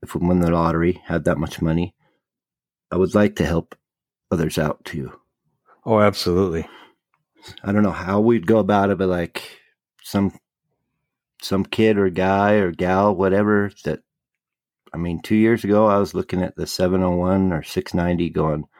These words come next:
Speaker 1: "Man, I just wish I could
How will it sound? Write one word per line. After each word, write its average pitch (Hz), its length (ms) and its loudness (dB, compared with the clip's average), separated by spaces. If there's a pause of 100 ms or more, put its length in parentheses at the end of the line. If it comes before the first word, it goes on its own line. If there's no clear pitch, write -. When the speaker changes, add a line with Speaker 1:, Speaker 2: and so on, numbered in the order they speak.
(1080)
Speaker 1:
"Man, 107 480 4
I 82 80 -2
just - 280 -10
wish 95 300 -2
I 69 80 -8
could 80 240 -6